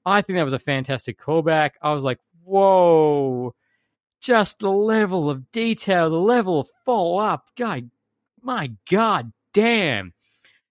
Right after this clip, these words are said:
So that's even a callback to Avengers two. The payoff, like, who would have known this would have been the payoff for all this?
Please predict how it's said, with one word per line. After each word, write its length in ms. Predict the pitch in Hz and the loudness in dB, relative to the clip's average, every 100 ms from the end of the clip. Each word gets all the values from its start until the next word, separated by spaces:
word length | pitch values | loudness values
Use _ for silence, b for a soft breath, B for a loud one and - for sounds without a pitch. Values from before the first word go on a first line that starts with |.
| _ | _
So 520 | - 196 185 190 185 - | -4 2 2 2 0 0
that's 240 | 254 247 | 0 0
even 200 | 240 202 | 0 0
a 40 | |
callback 360 | 185 185 170 160 | 0 0 2 0
to 100 | 175 | 0
Avengers 380 | 151 143 127 127 | -2 -2 -4 -14
two. 500 | - 247 247 240 220 b _ | -6 -2 0 -2 -4 b _
The 80 | 202 | -6
payoff, 640 | - - 320 220 110 107 - | -6 -4 0 2 0 -2 -4
like, 200 | 147 151 _ _ _ _ _ | -4 -6 _ _ _ _ _
who 280 | - 330 370 | 2 6 6
would 180 | 339 330 | 4 0
have 100 | 277 | -2
known 580 | 254 247 254 247 196 170 | 0 2 2 2 0 -2
this 220 | 175 - | -6 -6
would 100 | 185 | -6
have 60 | |
been 120 | 175 175 | -4 -6
the 60 | |
payoff 420 | 170 175 165 147 | -4 -2 0 -2
for 100 | - | -4
all 240 | 131 131 127 | -2 -2 -4
this? 420 | 131 110 - | -4 -6 -10